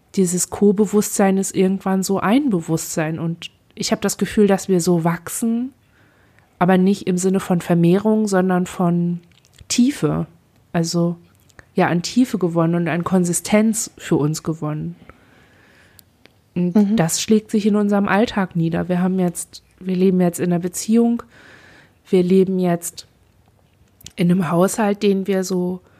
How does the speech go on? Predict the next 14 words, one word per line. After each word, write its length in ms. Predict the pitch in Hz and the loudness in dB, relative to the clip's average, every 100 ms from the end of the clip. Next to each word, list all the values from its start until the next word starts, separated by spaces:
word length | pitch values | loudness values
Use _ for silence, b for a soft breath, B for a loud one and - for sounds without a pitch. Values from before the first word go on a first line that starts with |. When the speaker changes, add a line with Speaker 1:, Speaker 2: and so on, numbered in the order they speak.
| b b b b - _ _ _ _ _ _ _ _ | b b b b -20 _ _ _ _ _ _ _ _
Speaker 1:
nicht 260 | 180 190 - | -2 -2 -4
zu 100 | - | -6
zweit, 480 | - 165 202 233 | 0 2 2 2
weil 160 | 190 170 | 0 0
wir 60 | 165 | -2
unsere 240 | 165 165 | -2 -2
eigene 400 | 156 185 214 208 | 0 0 0 0
Wohnung 320 | 208 202 208 - | 0 0 -2 0
haben, 340 | 196 190 196 | 0 0 -2
aber 180 | 170 175 | -4 -4
es 140 | - | -4
gibt 200 | 185 - | -8 -6
schon 200 | - 180 | -2 -2
so, 340 | 175 175 175 | 0 -2 -4